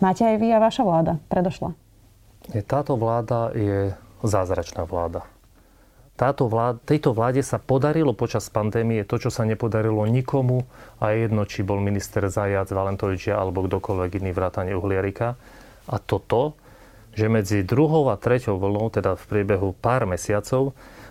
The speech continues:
Speaker 2: nám odišlo podľa vyjadrení zdravotníkov tisíc päťsto dva sestier a niekoľko stoviek lekárov. Toto je svetový rekord. Čiže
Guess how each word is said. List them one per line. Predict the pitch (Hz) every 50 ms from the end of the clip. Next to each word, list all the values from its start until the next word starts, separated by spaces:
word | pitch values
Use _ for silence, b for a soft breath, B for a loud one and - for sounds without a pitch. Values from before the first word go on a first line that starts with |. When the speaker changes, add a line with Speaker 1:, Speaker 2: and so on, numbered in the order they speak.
| B B
Speaker 2:
nám | 113 104 107
odišlo | 120 127 120 127 127 - - 120 104 -
podľa | 113 101 101 98 90
vyjadrení | 104 104 110 104 110 110 113 110 104 98 98 92 B B B B B
zdravotníkov | B 101 92 104 104 104 104 98 - 107 101 98 - 104 95 92
tisíc | - - 143 147 - - 131 110 - -
päťsto | - 110 104 - - - 107 95
dva | 90 87 82
sestier | - - 120 117 - - - 117 113 - -
a | - 92
niekoľko | 92 98 107 - - 107 98 - 92
stoviek | - - - 95 90 90 85
lekárov. | 90 87 87 87 - 104 90 90 90 87 -
Toto | 147 139 - - 135
je | 127 127 117 - -
svetový | - - - 143 123 131 127 - 120 104 104 95
rekord. | 92 85 - - 87 - - - - -
Čiže | - 127 101 101 82 -